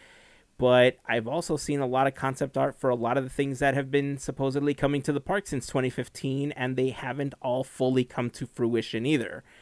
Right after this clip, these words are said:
You know, there's been a lot of budget cuts. There's been a lot of changes. There's been a lot of turnover. The pandemic in general, you know, changed the course of a lot of those projects as well. And there's still a lot of things on the table that I feel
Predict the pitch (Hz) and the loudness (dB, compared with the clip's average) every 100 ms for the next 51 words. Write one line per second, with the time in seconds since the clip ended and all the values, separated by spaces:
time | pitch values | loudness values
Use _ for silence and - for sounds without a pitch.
0 | - - - 110 113 117 120 - 123 113 | -20 -20 -8 -2 2 2 0 0 0 2
1 | 113 123 117 123 131 139 - 156 151 151 | 4 2 2 0 0 -2 -8 -4 -4 -4
2 | - 110 101 117 110 113 110 - - 143 | -6 -10 -8 -8 -8 -6 -6 -8 -4 -2
3 | 147 160 151 151 156 139 117 117 117 113 | 0 -2 0 0 -2 -4 -6 -6 -8 -8
4 | 113 110 - - - 123 135 135 135 139 | -8 -8 -12 -12 -4 -2 2 0 0 0
5 | 139 135 - - - - 113 - 107 101 | -2 -4 -12 -20 -10 -4 -2 0 -2 -2
6 | 101 123 143 139 117 107 104 127 143 156 | -2 2 2 2 -2 -2 -2 0 0 -2
7 | 170 165 - 131 117 117 - 123 - - | -4 -10 -14 -4 -4 -2 -2 -2 -4 -8
8 | - 107 117 - 143 143 147 147 147 139 | -2 0 2 0 -4 -2 0 0 -2 -4
9 | - 135 131 139 127 120 117 101 104 127 | -2 -2 -2 -6 -10 -12 -12 -10 -6 -4
10 | 180 - - - - - 117 120 123 123 | -4 -6 -16 -20 -14 0 2 4 4 4
11 | 127 123 - - 135 131 - 156 147 135 | 0 -2 -8 0 0 2 2 2 4 6
12 | 139 131 135 127 123 120 - 123 131 123 | 6 4 0 0 0 -2 -4 -2 -2 0
13 | 113 113 113 123 123 - 127 123 123 120 | 0 -2 0 0 -2 -2 0 4 6 4
14 | 113 | 2